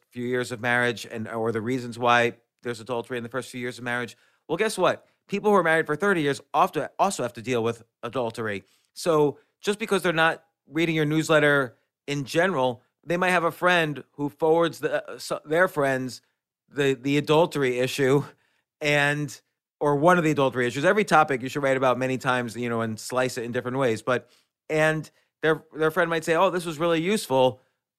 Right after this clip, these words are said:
Uh, is this newsletter about married couples?" And their friend says, "No, it's just about the first years of marriage." And they say, "So what? I'm gonna subscribe anyway. This is, this was really useful to me, and I've been married thirty years."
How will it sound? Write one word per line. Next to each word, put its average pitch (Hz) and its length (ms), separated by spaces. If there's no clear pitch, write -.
Uh, 127 160
is 131 180
this 160 280
newsletter 160 400
about 143 240
married 151 260
couples?" 170 340
And 156 140
their 147 140
friend 147 280
says, 131 220
"No, 151 320
it's 143 220
just 131 260
about 135 200
the - 60
first 139 280
years 131 160
of 127 60
marriage." 123 340
And 175 260
they 175 100
say, 190 140
"So 190 180
what? 190 140
I'm 156 80
gonna 165 120
subscribe 156 440
anyway. 147 320
This 127 200
is, 123 100
this 143 180
was 135 160
really 143 180
useful 151 260
to 110 80
me, 127 100
and 127 80
I've 135 100
been 139 80
married 139 280
thirty 185 240
years." 110 360